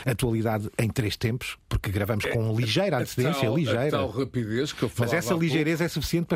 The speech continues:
Speaker 1: estarmos fora de tempo, não é? Ou seja, está a loucura instalada.
Speaker 2: É, absolutamente. O, os últimos tempos são de uma, eu diria, quase uma nova revolução industrial. Aliás, estou a ler um livro sobre isso,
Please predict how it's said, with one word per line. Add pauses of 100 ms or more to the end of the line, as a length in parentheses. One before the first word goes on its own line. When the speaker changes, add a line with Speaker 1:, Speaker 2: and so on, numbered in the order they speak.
Speaker 1:
estarmos
fora
de
tempo,
não
é?
Ou
seja,
está
a
loucura
instalada. (140)
Speaker 2:
É,
absolutamente.
O,
os
últimos
tempos
são
de
uma, (580)
eu
diria,
quase (240)
uma
nova
revolução
industrial.
Aliás,
estou
a
ler
um
livro
sobre
isso,